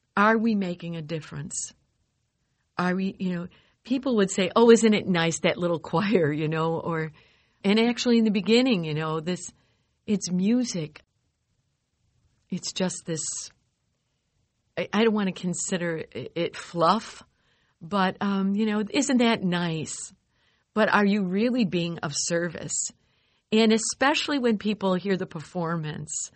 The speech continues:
they'll think, "Wow, that's beautiful, but just consider us a choir." And I, I, I have to say that I had a, a volunteer who came to one of our programs and <laughs> said, "Isn't it a shame you have the choir?" <laughs>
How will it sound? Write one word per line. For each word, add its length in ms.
they'll 160
think, 480
"Wow, 300
that's 280
beautiful, 500
but 200
just 340
consider 500
us 160
a 60
choir." 540
And 140
I, 180
I, 140
I 120
have 220
to 80
say 280
that 160
I 60
had 260
a, 260
a 100
volunteer 640
who 160
came 540
to 100
one 160
of 100
our 80
programs 480
and 140
<laughs> 80
said, 280
"Isn't 300
it 60
a 20
shame 420
you 120
have 240
the 80
choir?" 500
<laughs> 60